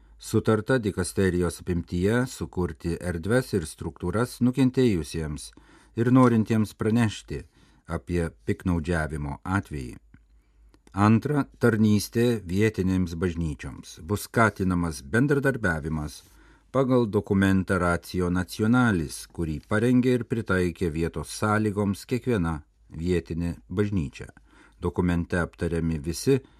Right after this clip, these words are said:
kunigiškos formacijos aspektai pagal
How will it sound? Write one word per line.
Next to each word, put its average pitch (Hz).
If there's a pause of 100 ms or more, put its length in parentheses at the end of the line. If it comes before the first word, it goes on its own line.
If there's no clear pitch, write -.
(280)
kunigiškos 87
formacijos 92
aspektai 82
pagal 82